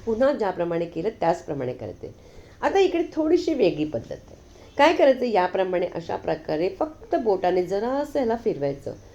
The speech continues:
मस्त असं शेप येतो. हवं असलं जर तुम्हाला तसं करायचं नसेल, जे तुम्हाला मी अगोदर दाखवलं ते नाही केलं तर तुम्ही याचप्रमाणे जरी केलं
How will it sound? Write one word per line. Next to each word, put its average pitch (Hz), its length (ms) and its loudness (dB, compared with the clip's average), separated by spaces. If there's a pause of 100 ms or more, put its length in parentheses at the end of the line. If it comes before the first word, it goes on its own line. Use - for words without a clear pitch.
(320)
मस्त 302 380 2
असं 330 220 2
शेप 196 340 2
येतो. 165 300 0 (560)
हवं 285 280 8
असलं 302 340 2
जर 247 100 6 (100)
तुम्हाला 214 280 0 (100)
तसं 202 140 -4
करायचं 165 440 0
नसेल, 254 280 2
जे 196 80 -8
तुम्हाला 185 300 -2
मी 175 120 0
अगोदर 156 440 2
दाखवलं 226 440 -2 (800)
ते 254 140 4
नाही 185 260 4
केलं 190 320 2
तर 240 100 -2
तुम्ही 208 200 -2
याचप्रमाणे 240 600 0
जरी 240 200 -2
केलं 190 320 -4